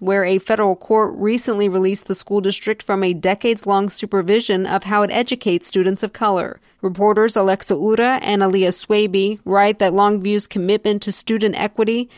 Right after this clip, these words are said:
now hinges solely on the collective will of an elected school board, whose makeup could change with a single election cycle. The story is part of the Texas Tribune's new series, Disintegration,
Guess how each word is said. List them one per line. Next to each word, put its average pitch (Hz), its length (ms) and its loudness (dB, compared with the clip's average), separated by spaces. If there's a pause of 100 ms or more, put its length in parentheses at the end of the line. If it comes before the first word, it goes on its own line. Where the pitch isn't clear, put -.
(280)
now 254 260 2
hinges 285 460 0
solely 262 520 2
on 190 220 0
the 185 120 2
collective 196 520 -2
will 202 400 2
of 202 180 0
an 214 120 0
elected 185 420 0
school 247 300 0
board, 165 380 -2 (200)
whose 180 220 -4
makeup 190 420 0
could 226 220 -2
change 214 480 -2
with 208 160 0
a 190 100 2
single 196 500 -2
election 202 520 -2
cycle. - 520 -4 (300)
The 233 80 -4
story 285 300 2
is 214 100 2
part 226 240 2
of 196 100 0
the 185 60 0
Texas 214 380 -4
Tribune's 214 480 0
new 202 160 2
series, 214 500 0
Disintegration, 202 1300 0